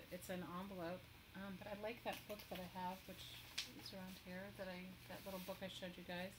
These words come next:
So maybe the next step for me is to cut 'em all to size.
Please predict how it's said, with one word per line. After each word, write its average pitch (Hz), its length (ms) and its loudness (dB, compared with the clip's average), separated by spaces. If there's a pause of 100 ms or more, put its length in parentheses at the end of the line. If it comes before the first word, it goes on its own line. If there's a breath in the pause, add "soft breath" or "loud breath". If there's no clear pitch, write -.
(600 loud breath)
So - 140 2
maybe 226 220 8
the 240 60 6
next 240 220 4
step 233 200 6
for 262 80 2
me 214 160 4
is 208 160 2
to 208 80 0
cut 208 220 2
'em 208 100 4
all 196 280 4 (120)
to 196 80 -4
size. 196 560 0